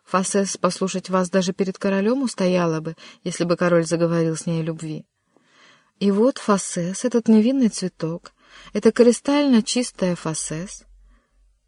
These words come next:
вынуждена прибегать к помощи врачебной науки, которая и должна разбираться в ее радостях и горестях». «Увы, дело обстоит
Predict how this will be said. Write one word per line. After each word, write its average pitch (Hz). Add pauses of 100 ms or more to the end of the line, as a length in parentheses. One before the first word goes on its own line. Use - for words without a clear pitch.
(400)
вынуждена 190
прибегать 202
к -
помощи 202
врачебной 202
науки, 220 (300)
которая 185
и 180
должна 185
разбираться 170
в 160
ее 165
радостях 156
и 196
горестях». 160 (1900)
«Увы, 202 (520)
дело 214
обстоит 175